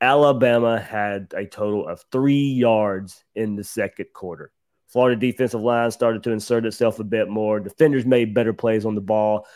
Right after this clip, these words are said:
Uh, Florida offense had to do their part, and they did. While Alabama had three yards in the second quarter, the Gators offense goes for a balanced a hundred nineteen yards, fifty-seven rushing, sixty-two passing,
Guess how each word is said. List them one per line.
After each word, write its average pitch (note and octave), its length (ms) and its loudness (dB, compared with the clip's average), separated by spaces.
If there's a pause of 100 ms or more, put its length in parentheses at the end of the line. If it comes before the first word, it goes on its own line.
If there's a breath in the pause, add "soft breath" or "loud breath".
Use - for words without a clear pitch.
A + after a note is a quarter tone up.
(200 loud breath)
Uh, G2+ 360 -2
Florida B2 340 4
offense A#2+ 320 2
had B2+ 120 0
to A#2+ 40 -6
do B2 160 2
their A#2 160 2
part, A2+ 400 0
and G2+ 100 -8
they G2+ 80 -6
did. A2 500 0 (520)
While C#3 260 6
Alabama B2 480 4
had A2 160 -2
three A2 160 -4
yards G2+ 300 -2
in G2+ 80 -12
the F#2 60 -12
second F#2 300 -8
quarter, F#2 300 -8
the F#2 60 -12
Gators A#2 320 0
offense G#2 420 -4
goes G#2+ 240 -4
for G2 160 -6
a F#2+ 60 -6
balanced G#2 580 -2
a F2+ 60 -12
hundred B2+ 360 0
nineteen G2+ 600 -6
yards, F#2+ 500 -4
fifty-seven G2+ 640 0
rushing, F#2 380 -4
sixty-two - 580 -6
passing, G2 520 -4